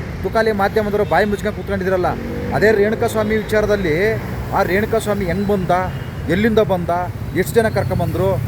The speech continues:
ಗಾಡೀಲಿ ಎಲ್ಲಿಗೆ ಬಂದ, ಕಾರಲ್ಲಿ ಎಲ್ಲಿಗೆ ಬಂದ? ಅದೇ ರೇಣುಕಾ ಸ್ವಾಮಿ ವಿಚಾರನ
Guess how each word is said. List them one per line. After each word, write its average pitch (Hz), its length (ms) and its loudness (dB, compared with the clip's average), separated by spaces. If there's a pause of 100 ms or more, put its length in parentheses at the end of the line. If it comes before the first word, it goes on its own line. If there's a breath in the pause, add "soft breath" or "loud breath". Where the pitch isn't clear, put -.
(240)
ಗಾಡೀಲಿ 220 300 4
ಎಲ್ಲಿಗೆ 214 220 2
ಬಂದ, 165 220 -2
ಕಾರಲ್ಲಿ 185 600 2
ಎಲ್ಲಿಗೆ 202 220 0
ಬಂದ? 160 220 -4 (1600)
ಅದೇ 170 160 2
ರೇಣುಕಾ 220 320 0
ಸ್ವಾಮಿ 208 260 0
ವಿಚಾರನ 185 400 0